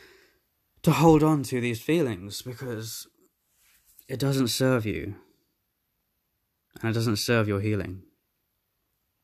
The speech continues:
It doesn't serve my healing. So those were just some of the things I went through. Um, I could keep going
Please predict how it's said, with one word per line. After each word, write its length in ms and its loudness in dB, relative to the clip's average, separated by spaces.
It 160 -20
doesn't 180 0
serve 240 0
my 220 2
healing. 360 -10
So 600 0
those 240 4
were 80 2
just 220 -2
some 220 2
of 60 -2
the 80 -10
things 420 -4
I 160 -2
went 280 -4
through. 360 -10
Um, 360 -14
I 60 0
could 160 0
keep 200 0
going 520 0